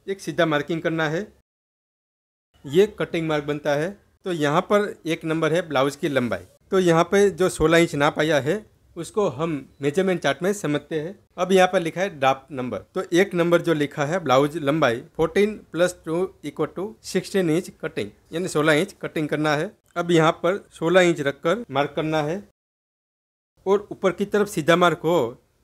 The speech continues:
इसलिए यहाँ पर मेजर टेप से आपको एक नाप इधर लेना है और दूसरा नाप इधर एक टिक मार्क करके फिर स्केल से सीधा मार्क कर देना है।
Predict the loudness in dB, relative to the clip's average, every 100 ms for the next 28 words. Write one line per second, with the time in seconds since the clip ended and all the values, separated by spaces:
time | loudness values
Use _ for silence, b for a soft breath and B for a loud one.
0 | -18 -4 2 4 4 2 0 0 -2 0
1 | 0 0 -2 0 0 0 -4 -2 -4 -4
2 | _ -2 -2 -2 0 2 4 2 0 -4
3 | -6 -8 -6 -4 -2 -2 -4 -2 0 0
4 | -6 -10 -8 -12 -4 -4 -4 -6 -2 -2
5 | -2 _ _ -12 -10 -6 -2 -2 0 -2
6 | -4 -8 -2 0 0 -2 -6 -2 -2 -2
7 | -4